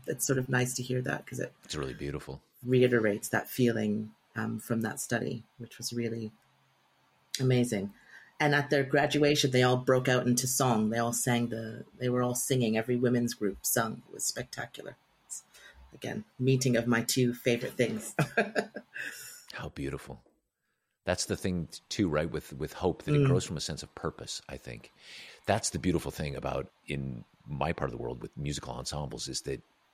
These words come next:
Speaker 2: immediately you become, you become essential to the group.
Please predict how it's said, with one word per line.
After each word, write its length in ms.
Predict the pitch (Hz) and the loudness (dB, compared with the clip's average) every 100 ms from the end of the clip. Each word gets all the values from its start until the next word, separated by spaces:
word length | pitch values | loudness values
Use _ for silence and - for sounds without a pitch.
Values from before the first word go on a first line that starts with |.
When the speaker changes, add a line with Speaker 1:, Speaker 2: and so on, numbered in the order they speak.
| - | -8
Speaker 2:
immediately 800 | 82 82 82 90 95 82 65 69 | -4 -2 -2 0 2 2 0 -4
you 160 | 71 | -6
become, 520 | 67 - 78 71 65 65 _ _ _ _ - _ _ _ _ - | -6 -8 -8 -8 -8 -12 _ _ _ _ -20 _ _ _ _ -8
you 80 | 80 | -6
become 240 | - 104 | -2 0
essential 500 | 87 - 82 80 - | 2 2 2 0 -4
to 120 | - - | -6 -8
the 80 | |
group. 360 | - 71 62 - | -4 -2 -2 -6